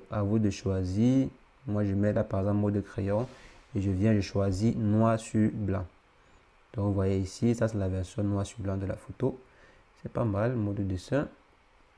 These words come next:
Maintenant, je peux aller augmenter, euh, disons, l'effet au maximum. Donc, version crayon ici, griffonnage comique. Je viens là,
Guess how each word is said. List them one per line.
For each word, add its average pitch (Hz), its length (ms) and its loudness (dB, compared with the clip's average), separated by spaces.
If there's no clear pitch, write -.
Maintenant, 104 180 -2
je 98 100 0
peux 117 340 0
aller 107 480 0
augmenter, 101 720 0
euh, - 400 -4
disons, 104 240 -2
l'effet 107 460 2
au 104 80 -4
maximum. 110 840 -2
Donc, 98 200 -4
version 101 460 -2
crayon 101 420 -4
ici, 127 520 -2
griffonnage 101 800 -4
comique. 107 480 -2
Je 113 60 -2
viens 101 320 2
là, 107 320 0